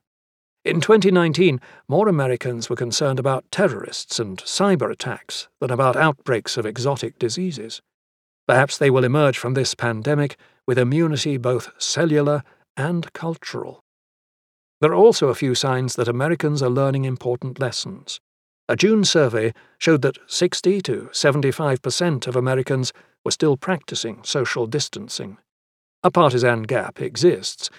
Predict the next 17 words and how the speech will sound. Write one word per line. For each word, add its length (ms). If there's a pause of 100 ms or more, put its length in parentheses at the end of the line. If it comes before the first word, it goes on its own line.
(320)
but 140
it 140
has 160
narrowed. 480 (760)
"In 160
public 360
opinion 380
polling 360
in 80
the 200
U 60
S, 240 (400)
high 160
sixties 540
agreement 420
on 160
anything 580